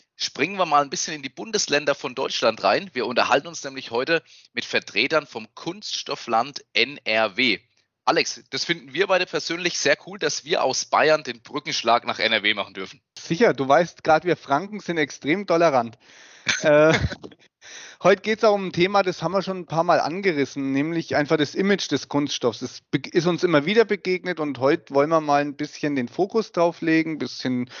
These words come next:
Speaker 2: über die öffentliche Meinung reden und auch die Rolle von Branchennetzwerken. Und dafür haben wir, wie üblich, zwei tolle Gäste eingeladen.
Speaker 1: Richtig. Branchennetzwerk war schon ein gutes Stichwort.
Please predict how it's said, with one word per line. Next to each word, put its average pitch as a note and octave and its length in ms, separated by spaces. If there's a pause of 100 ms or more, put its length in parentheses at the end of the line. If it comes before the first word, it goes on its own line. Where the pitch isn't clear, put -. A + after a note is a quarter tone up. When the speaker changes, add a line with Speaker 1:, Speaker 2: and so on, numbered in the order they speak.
(140)
Speaker 2:
über B2+ 120
die B2 100
öffentliche B2+ 360
Meinung D#3+ 460
reden D3 380
und D3 240
auch B2+ 240
die C3 340 (500)
Rolle C3+ 360
von C3 340
Branchennetzwerken. G#2+ 1040
Und A2+ 120
dafür B2+ 280
haben C3 120
wir, C#3+ 280
wie C3+ 120
üblich, E3 500
zwei C3+ 220
tolle D#3+ 260
Gäste B2+ 320
eingeladen. G#2+ 560 (520)
Speaker 1:
Richtig. - 400 (220)
Branchennetzwerk C#3+ 720
war A2+ 140
schon - 160
ein G#2+ 40
gutes - 240
Stichwort. - 440